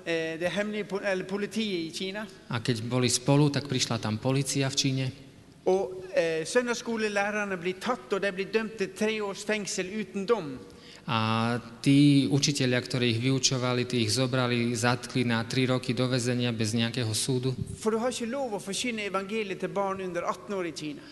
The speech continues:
Speaker 2: Pretože nie je dovolené v Číne zvestovať evanjelium deťom pod osemnásť rokov.
Speaker 1: Og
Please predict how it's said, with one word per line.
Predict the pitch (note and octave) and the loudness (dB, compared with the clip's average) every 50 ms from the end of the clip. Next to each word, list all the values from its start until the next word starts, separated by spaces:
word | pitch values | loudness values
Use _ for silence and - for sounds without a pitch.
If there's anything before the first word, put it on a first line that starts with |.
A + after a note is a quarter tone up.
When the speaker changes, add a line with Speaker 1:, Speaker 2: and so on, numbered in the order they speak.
| - - - | -20 -12 0
Speaker 2:
Pretože | - C#3 C3+ C3 C#3+ A#2+ A2+ B2 A#2+ A#2+ | 4 4 6 6 6 4 6 4 4 4
nie | B2+ C3+ D3 D3+ D#3+ D#3 | 4 6 6 8 8 8
je | D3 C3 | 8 8
dovolené | A#2+ C3+ D3 C#3+ C#3+ C#3+ C3+ C3 A#2+ A#2+ A#2 A2+ A2 | 8 8 8 8 8 8 6 6 4 2 2 2 0
v | G#2+ - | 0 0
Číne | - - - C#3 C3+ C#3 C3+ B2+ A#2 A2+ G#2+ | 2 2 4 4 2 2 2 2 2 2 4
zvestovať | A2+ C3 C#3 C3+ - - B2+ A#2+ A#2 A#2 - - | 4 4 4 4 4 4 4 4 4 2 2 0
evanjelium | C3 C3 C3+ B2+ B2+ A#2+ A#2+ A#2 A2+ G#2+ G#2+ G#2+ G#2+ G#2 | 2 2 2 2 2 2 2 2 2 2 2 2 2 2
deťom | A#2+ B2+ B2+ - - B2 A#2 A2+ G#2+ - | 2 2 2 2 0 0 0 0 0 0
pod | - A2 A2 - - | 0 -2 -2 -2 0
osemnásť | B2+ B2 - C#3 B2 A#2 A2+ G#2+ G#2+ - G#2 | 2 2 4 4 2 2 2 0 0 0 -2
rokov. | A2+ G#2+ - - A2+ A2+ A2+ - - - - - - - - - - - | -4 -6 -6 -6 -8 -8 -8 -12 -14 -14 -14 -16 -18 -20 -20 -14 -2 0
Speaker 1:
Og | F3+ G#3+ A#3 | 0 2 2